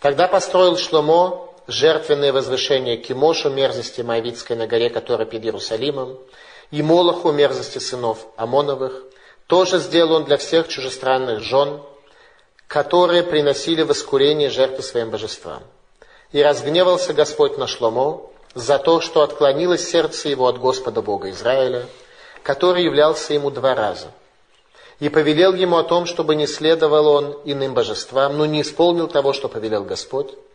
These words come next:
И сказал Господь Шломо: «За то, что так поступал и не соблюдал завета моего и уставов моих, которые я заповедую тебе, я отторгну царство от тебя и отдам его рабу твоему. Но во дни твои не сделаю я этого ради Давида, отца твоего.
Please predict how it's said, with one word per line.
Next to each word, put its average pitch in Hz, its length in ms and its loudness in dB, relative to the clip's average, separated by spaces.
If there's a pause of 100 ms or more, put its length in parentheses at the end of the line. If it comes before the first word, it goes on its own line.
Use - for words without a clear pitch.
(460)
И 143 80 -4
сказал 165 360 2
Господь 170 380 2
Шломо: 143 600 0 (180)
«За 143 220 2
то, 190 180 4
что 190 160 0
так 175 240 0
поступал 165 520 0
и 156 40 0
не 151 100 -2
соблюдал 139 520 2
завета 139 420 0
моего 127 380 -4
и 131 80 -10
уставов 139 560 -2
моих, 123 340 -6 (320)
которые 135 460 2
я 127 80 4
заповедую 110 560 -2
тебе, 120 480 -8 (420)
я 151 300 2
отторгну 170 480 0
царство 156 560 -2
от - 160 -4
тебя 131 260 2
и 143 100 2
отдам 143 400 0
его 139 220 0
рабу 123 240 -2
твоему. 110 520 -8 (580)
Но 151 280 2
во 151 160 2
дни 170 240 -2
твои 165 280 2
не 156 200 -4
сделаю 156 480 -2
я 147 200 4
этого 143 360 2
ради 139 280 2
Давида, 131 460 2
отца 131 300 0
твоего. 117 640 -6